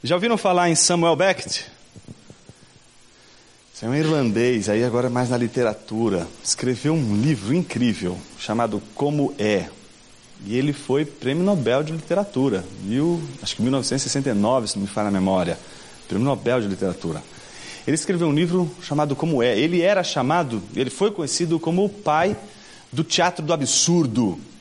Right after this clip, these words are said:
Já ouviu falar no teatro do absurdo? Pô, o nome já, já te diz muita coisa, né?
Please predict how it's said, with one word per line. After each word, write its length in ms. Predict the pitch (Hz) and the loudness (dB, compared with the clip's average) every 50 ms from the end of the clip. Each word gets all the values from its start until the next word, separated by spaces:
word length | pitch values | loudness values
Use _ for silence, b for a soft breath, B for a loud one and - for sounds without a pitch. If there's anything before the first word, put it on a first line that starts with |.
| - | -8
Já 100 | - - | -4 -2
ouviu 100 | 131 165 | -2 -2
falar 300 | - - 147 147 156 143 | 0 0 0 2 2 2
no 100 | 127 117 | 0 0
teatro 460 | 104 - - - 151 151 147 - 127 | -2 -2 0 0 2 0 0 -2 -4
do 80 | 117 123 | -2 -2
absurdo? 560 | 113 110 101 - - - 156 151 131 101 92 | -2 -2 -2 -2 0 0 2 2 2 0 -2
Pô, 160 | - - 135 | -4 -2 -2
o 60 | 110 104 | 0 0
nome 240 | 107 127 160 170 | 2 2 2 2
já, 280 | 151 165 170 196 202 196 - - - | 2 2 2 2 2 -2 -6 -12 -12
já 200 | 113 107 131 147 | -6 -2 0 0
te 120 | 151 - 165 | 0 0 0
diz 160 | 143 151 143 | 0 0 2
muita 240 | 143 156 151 202 190 | 0 0 0 0 -2
coisa, 380 | - - 147 127 113 104 101 | 0 0 2 2 2 2 2
né? 180 | 98 117 127 | 2 0 0